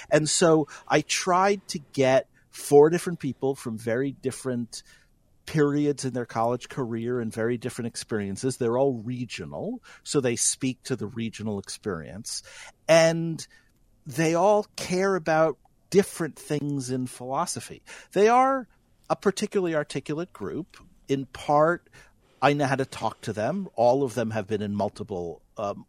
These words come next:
of my classes, and some of them have been in quite a few of my classes. But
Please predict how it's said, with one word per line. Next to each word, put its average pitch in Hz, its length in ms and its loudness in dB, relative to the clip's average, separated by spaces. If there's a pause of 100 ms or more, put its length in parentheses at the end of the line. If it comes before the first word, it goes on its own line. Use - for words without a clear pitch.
(180)
of 107 180 -2
my 98 140 -4
classes, 95 640 -6
and 104 160 -6
some 110 180 -4
of 104 60 -6
them 98 140 -4
have 98 160 -8
been 98 120 -4
in 82 100 -10
quite 90 360 -4
a - 20 -10
few 214 280 2
of - 120 4
my 82 140 -12
classes. - 560 -8 (520)
But 240 340 2